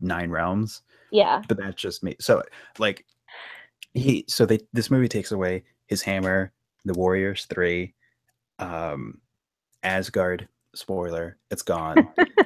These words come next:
Speaker 1: Um, it
Speaker 2: But
Speaker 1: get-,
Speaker 2: in a
Speaker 1: it get-,
Speaker 2: way that's
Speaker 1: gets rid of
Speaker 2: not
Speaker 1: Hannibal
Speaker 2: devastating.
Speaker 1: as,
Speaker 2: Oh,
Speaker 1: like,
Speaker 2: yeah.
Speaker 1: like a Deus Ex Machina for him.
Speaker 2: Yeah.
Speaker 1: So I love that he just has to rely on himself and find the power within him.
Speaker 2: Yes, I was about to say, I'm like, "But the hammer was within him all along."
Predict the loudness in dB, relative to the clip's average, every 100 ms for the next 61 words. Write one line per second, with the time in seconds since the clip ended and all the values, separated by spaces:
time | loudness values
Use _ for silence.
0 | 4 0 2 0 0 -2 -8 -14 _ _
1 | -8 -4 10 12 12 8 10 10 10 6
2 | 6 2 0 -2 8 8 8 4 4 6
3 | 6 2 -2 -4 -6 -14 -20 _ _ _
4 | _ _ _ _ _ _ 6 10 12 12
5 | 12 8 0 _ -20 -20 _ 0 0 2
6 | 0 0 -2 -2 0 0 0 0 0 2
7 | 0 -6 -18 -14 0 4 6 6 4 4
8 | -2 -6 -4 -4 -2 -4 -4 -6 -6 -10
9 | _ _ _ _ _ -4 2 2 2 0
10 | -4 -2 0 0 -2 -16 _ _ -2 -2
11 | 0 -2 -2 -2 0 0 -2 -4 -4 -2
12 | -2 -8 -16 _ _ _ 0 4 4 6
13 | 6 8 6 4 2 2 -2 -2 -2 0
14 | -2 -2 -2 -2 -2 -4 -4 -4 -4 -6
15 | -6 -4 -2 0 2 2 0